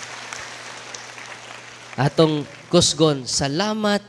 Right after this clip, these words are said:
Mama Mary." Dili mo niya pasagdan. Amen. Ang imong mga anak,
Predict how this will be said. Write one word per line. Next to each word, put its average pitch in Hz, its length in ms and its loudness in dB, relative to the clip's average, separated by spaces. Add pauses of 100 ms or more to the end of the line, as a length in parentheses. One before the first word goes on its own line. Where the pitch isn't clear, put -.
(120)
Mama 147 960 2 (320)
Mary." 117 800 -2 (3500)
Dili 147 500 2
mo 135 160 -4
niya 131 320 -2
pasagdan. 117 680 -6 (840)
Amen. 208 560 -2 (1300)
Ang 143 160 2
imong 180 220 4 (100)
mga 170 80 2 (100)
anak, 190 300 4